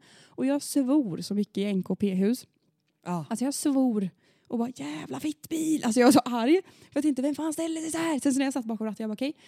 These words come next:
Speaker 1: ett djupt andetag. Det här skulle inte få ta plats i din underbara morgon." Så jag bara så här, "Sanna, namaste. Sanna, namaste. Du är frisk och kry. Du har haft en underbar morgon. Nu ska vi inte låta den här jävla byggbilen förstöra din vardag. Eller din morgon." Så att jag bara så här försökte släppa det.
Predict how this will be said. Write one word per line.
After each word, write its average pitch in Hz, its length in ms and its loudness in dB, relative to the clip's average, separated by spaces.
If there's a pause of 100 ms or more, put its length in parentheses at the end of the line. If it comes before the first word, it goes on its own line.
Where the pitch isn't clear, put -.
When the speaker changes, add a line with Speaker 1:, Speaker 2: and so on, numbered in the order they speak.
(280)
Speaker 1:
ett 202 220 -4
djupt 247 160 -4
andetag. 254 440 -2
Det 233 60 -2
här 269 200 -2
skulle 311 240 -2 (120)
inte 339 640 2 (220)
få 320 140 2
ta - 220 -4
plats - 440 -8
i 262 60 -4
din 214 220 0
underbara 196 460 0
morgon." 214 480 0 (260)
Så - 120 -6
jag 226 60 0
bara 202 40 -6
så 214 80 2
här, 185 80 0 (160)
"Sanna, 240 320 2 (260)
namaste. 240 580 0 (220)
Sanna, 208 380 -2 (160)
namaste. 214 540 0 (100)
Du 208 220 2
är 247 40 0
frisk - 340 -2
och 381 100 2
kry. 339 240 4 (100)
Du 208 80 2
har 202 60 4
haft 185 160 -2
en 208 60 2
underbar 214 340 4
morgon. 311 360 6 (200)
Nu 196 140 0
ska - 160 -4
vi 240 80 4
inte 277 180 4
låta 262 240 4
den 262 60 4
här 262 100 2
jävla 233 400 2
byggbilen 240 480 2
förstöra 277 340 8
din 277 240 8
vardag. 269 340 2 (340)
Eller 254 200 2
din 247 140 2
morgon." 247 320 2
Så 269 60 -6
att 254 80 -6
jag 254 100 0
bara 262 80 -2
så 233 100 -6
här 196 40 -6
försökte 196 280 -10
släppa 220 280 -4
det. 190 100 -4